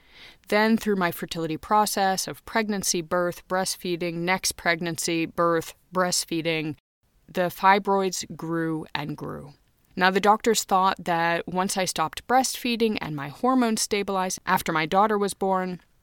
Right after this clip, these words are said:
that the fibroids would either shrink or at least stabilize. Nope.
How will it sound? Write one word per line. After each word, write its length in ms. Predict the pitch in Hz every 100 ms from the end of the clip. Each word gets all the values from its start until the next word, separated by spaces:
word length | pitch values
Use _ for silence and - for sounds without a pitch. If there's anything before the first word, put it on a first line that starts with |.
| _ _
that 560 | 170 196 190 190 185 - _ _ _ -
the 200 | 196 196
fibroids 480 | 190 196 208 208
would 100 | 185
either 260 | 180 160 151
shrink 420 | - - 277 277
or 100 | 180
at 100 | -
least 220 | 160 156
stabilize. 840 | - 233 247 208 151 - - - - _ _ _ _
Nope. 340 | 180 180 175